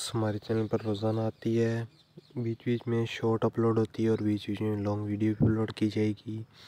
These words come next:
जिनसे आपको काफ़ी ज़्यादा नॉलेज देखने को मिलेगा और जिससे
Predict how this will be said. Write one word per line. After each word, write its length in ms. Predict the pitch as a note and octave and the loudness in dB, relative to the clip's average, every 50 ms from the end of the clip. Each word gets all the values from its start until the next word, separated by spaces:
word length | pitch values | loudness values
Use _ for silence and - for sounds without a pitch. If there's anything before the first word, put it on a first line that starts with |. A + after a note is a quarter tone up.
| - - - A2+ | -20 -14 -8 -4
जिनसे 320 | G#2+ G#2+ G#2+ G#2 - - | -2 -2 -2 -2 -2 -2
आपको 180 | F#2+ F#2+ G2 F#2+ - - | -2 0 0 -2 -2 -2
काफ़ी 240 | G#2+ G#2 - A2 | -4 -4 -2 0
ज़्यादा 240 | G#2+ G#2+ G#2 G#2 G#2 G2+ | 2 2 4 4 4 2
नॉलेज 360 | G2+ G2 F#2+ G2 G#2 G#2 G#2 | 2 2 2 4 4 4 2
देखने 360 | - - A2+ G#2+ A2+ A2 A2 | 2 0 2 2 2 2 0
को 120 | G#2+ A2 G#2+ | 2 2 2
मिलेगा 460 | G#2+ G#2 G#2 G#2 G#2 G#2+ G#2+ G#2+ A2+ - _ _ _ - - - - - - - - - - - - - - - _ _ _ - | 2 2 2 0 0 0 -2 -2 -4 -8 _ _ _ -20 -20 -20 -18 -18 -18 -18 -18 -20 -20 -20 -20 -20 -20 -20 _ _ _ -2
और 200 | C3 B2+ B2+ B2 | 2 2 2 2
जिससे 440 | A#2 - C3 C3 - - - C3 | 0 -4 -8 -8 -6 -2 2 4